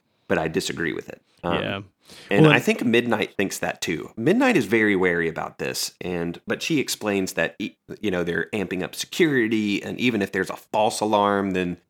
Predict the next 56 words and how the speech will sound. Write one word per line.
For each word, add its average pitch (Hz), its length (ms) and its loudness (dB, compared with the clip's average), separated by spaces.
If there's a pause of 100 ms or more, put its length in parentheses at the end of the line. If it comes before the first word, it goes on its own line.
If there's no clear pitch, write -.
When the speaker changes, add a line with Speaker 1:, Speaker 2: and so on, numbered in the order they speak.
(440)
Speaker 1:
they 98 120 4
told 98 180 0
the 95 80 0
police 92 300 -2
that 90 140 -4
they 90 100 0
would, 90 400 0
uh, 87 160 -4
perform 90 380 -2
a 82 40 -6
manda-, 90 580 -2
uh, 90 140 -2
mandatory 98 500 0
evacuation 87 1000 0
and 82 200 -8
cancel 87 400 -2
everything. 87 640 -4 (320)
And 92 120 -2
then 98 80 2
she's 104 280 0
even 107 340 0
adds 92 280 -4
in, 92 180 0
she's - 200 -6
like, 87 320 -6
"We're 143 120 0
even 113 260 0
taking 98 360 -6
Hound 107 260 -4
Dog 95 200 -2
off 92 200 -2
of 90 100 -8
his - 180 -10
leash 104 300 0
and 87 120 0
letting 90 240 -2
him 87 140 -2
p-, - 80 -16 (280)
patrol 101 400 2
around 92 240 0
the 90 40 0
perimeter 92 460 2
of 120 100 0
the 78 80 -6
Speaker 2:
<laughs> - 80 -2
Speaker 1:
school," 104 280 0 (340)
which 143 240 2
makes 165 300 4
Hound 143 300 2
Dog 127 220 4
so 110 240 2
much 123 240 2
more 117 160 4
interesting 117 680 0
to 156 100 2
me. 165 280 2